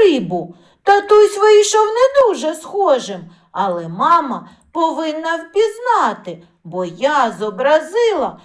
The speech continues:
татів зламаний багор. Так, зараз намалюю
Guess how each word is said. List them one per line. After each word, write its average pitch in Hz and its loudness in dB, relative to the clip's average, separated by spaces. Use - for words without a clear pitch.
татів 240 -2
зламаний 226 -2
багор. 277 0
Так, 175 -2
зараз 254 -2
намалюю 208 -8